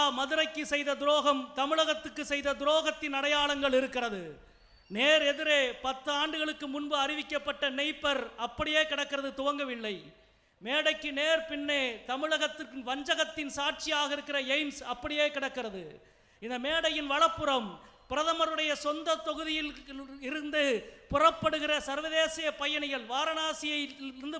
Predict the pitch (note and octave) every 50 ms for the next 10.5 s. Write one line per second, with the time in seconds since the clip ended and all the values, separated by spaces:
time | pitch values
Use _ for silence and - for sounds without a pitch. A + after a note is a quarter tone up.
0 | D#4 D4 D4+ D4+ D4+ D4+ D#4 D4+ D4 C#4+ C#4+ C4+ B3+ G#3 - - - - - -
1 | B3+ C4 C#4+ D4+ D#4+ D#4+ D#4+ E4 E4 E4 E4 D#4+ D4 D#4 D4 D4+ D#4 D#4 D4+ D4+
2 | D4 D4 C#4+ D4 D#4+ D#4 C#4+ B3 A3 F#3 - - - - - F#3+ A#3+ C4+ D4+ E4
3 | E4 E4 F4 D#4+ D#4+ D#4 D#4 D#4 D#4 D4+ D#4 - C#4 D4 D4+ D#4+ E4 E4 E4 D#4+
4 | D#4+ E4 E4 D#4 - D4 C#4+ D#4 D#4 D4+ D4+ D4+ D4 D4+ - C#4 D4+ D#4 D4+ D4+
5 | D4 - - D4+ D4 C#4+ C4 B3 A#3+ G3+ - - - - G#3+ B3 C#4+ C4+ E4 E4
6 | D#4 D#4 C#4 C#4+ D4 D#4 D#4+ D#4+ E4 D#4+ D4+ D4+ D4+ D4+ D4+ D4 D4 C#4+ C4 A#3+
7 | - - C4+ C#4+ D#4 C#4+ D#4+ D#4 D#4 D4+ D4+ D4 D4 D4 C#4+ D4 C#4+ C4 - -
8 | D4 E4 E4+ E4+ E4+ E4 D#4 D#4+ D#4+ D4+ D4+ - D4+ D4 C#4 B3 A3 - - -
9 | - - - C4+ C#4+ D#4 E4 E4 E4 E4 D#4+ E4 D#4+ D4+ D4 D4 D#4 D#4 D#4+ D#4
10 | D#4 D4+ D4+ D#4 D#4 D4+ C#4+ C#4+ C#4 C#4